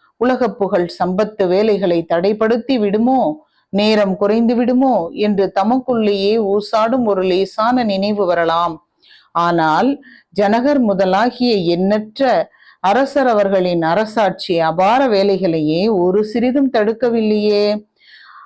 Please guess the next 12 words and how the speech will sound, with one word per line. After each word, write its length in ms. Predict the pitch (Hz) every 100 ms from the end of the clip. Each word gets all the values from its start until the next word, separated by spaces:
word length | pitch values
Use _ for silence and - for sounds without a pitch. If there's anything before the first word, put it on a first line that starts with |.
| -
அற்ப 440 | - 208 208 - 262
நமது 400 | 220 202 220 226
வேலையா 420 | 233 240 254 262 269
தடைபட 480 | 233 226 233 240
போகிறது 840 | 233 254 269 277 262 208 170 156 - _
என்று 580 | 180 180 165 165 208 247
அவர்களை 760 | 202 190 190 180 165 175 240 _ _ _
மெய்யாக 600 | - 196 185 202 220 240
மெய்யாகவே 880 | 233 185 185 220 208 190 165 185 226 -
அது 260 | 190 190
நேரம் 480 | 190 180 180 247 240 _ _ _ 180
நினையுங்கள். 840 | 185 185 175 165 165 170 175 165